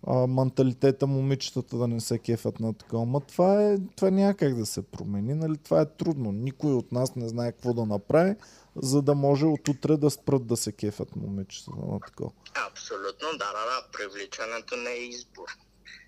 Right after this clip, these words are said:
Speaker 2: Но, а, все пак може да се работи на това нещо. И такива случаи трябва да са показателни за в бъдеще.
Speaker 1: Добре.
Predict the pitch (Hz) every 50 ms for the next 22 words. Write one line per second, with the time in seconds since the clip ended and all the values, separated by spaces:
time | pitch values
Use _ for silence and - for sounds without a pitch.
0 | _ _ _ _ - 104 110 110 107 107 107 107 104 101 101 101 101 98 95 87
1 | 85 - _ _ _ _ _ _ _ _ _ _ _ _ _ - - - - -
2 | - - - - _ _ _ _ _ _ _ _ _ _ - 110 113 113 113 110
3 | 107 113 110 - - - - - - - - - - - - - - 147 - -
4 | 180 180 - 180 175 175 175 170 185 170 165 175 170 - - - 160 160 165 165
5 | 160 160 165 165 - _ _ _ _ - 123 127 135 123 123 120 123 127 127 -
6 | - 131 120 113 - _ - - 110 95 - - - - - _ - - _ _
7 | _ _ _ _ - - - 147 - - - - - - - - 123 120 120 -
8 | - 110 - - 107 101 107 107 104 107 - _ _ _ _ _ - - _ _
9 | _ - 117 107 107 110 113 - - 120 120 - - 185 - - 131 117 107 107
10 | 110 110 - 113 107 104 107 107 113 104 101 95 98 104 - - _ _ - 123
11 | 113 101 - - 120 110 - 107 - - - - - - - - - - - -
12 | _ _ _ _ _ - - 107 101 101 107 113 117 123 127 120 117 117 117 117
13 | 123